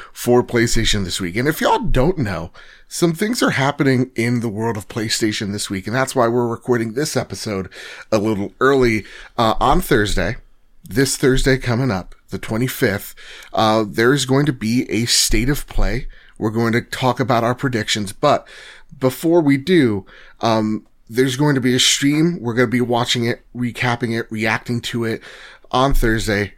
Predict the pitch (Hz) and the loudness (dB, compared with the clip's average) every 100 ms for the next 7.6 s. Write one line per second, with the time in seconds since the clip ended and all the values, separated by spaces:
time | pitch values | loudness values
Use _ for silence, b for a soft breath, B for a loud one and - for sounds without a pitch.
0 | - 110 123 - 131 131 143 - - 135 | -6 -4 0 2 2 2 2 2 2 2
1 | 117 107 110 - 127 135 - - 156 151 | 2 2 -2 -6 -6 -2 -2 2 2 2
2 | 143 - - - - 123 127 123 120 107 | -2 -6 -10 -8 -2 0 2 2 0 0
3 | B B B - - 120 101 76 53 65 | B B B -16 -12 -8 -8 -8 -12 -12
4 | - 139 123 110 - B B B - 127 | -4 0 2 2 0 B B B -4 0
5 | 139 - 160 160 165 - _ 104 127 135 | 2 2 4 4 0 -8 _ 0 2 2
6 | 139 143 151 - 151 - 165 160 127 123 | 0 0 0 0 -2 0 0 2 2 4
7 | 113 - 135 156 - | 2 0 -2 0 -2